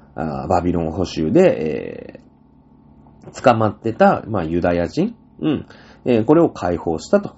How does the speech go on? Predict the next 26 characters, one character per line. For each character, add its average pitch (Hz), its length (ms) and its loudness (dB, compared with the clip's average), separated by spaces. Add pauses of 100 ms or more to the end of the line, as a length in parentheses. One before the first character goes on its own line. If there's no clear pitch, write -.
(120)
い 92 100 -4
う 85 80 -2
こ 82 140 -6
と 76 80 -4
で - 80 -6
す - 120 -14
よ 135 60 -4
ね。 196 100 2
こ 240 100 4
れ - 100 2
イ 196 100 2
ラ 220 140 2
ン 143 100 2
人 73 180 -8
の - 100 -18
国 - 260 -20
で - 80 -20
す。 - 180 -20 (720)
ね。 202 320 4 (420)
そ 151 200 2
し - 160 -8
て 208 120 0
そ 135 180 0
の 147 160 4
次 104 400 0
だ。 - 220 -2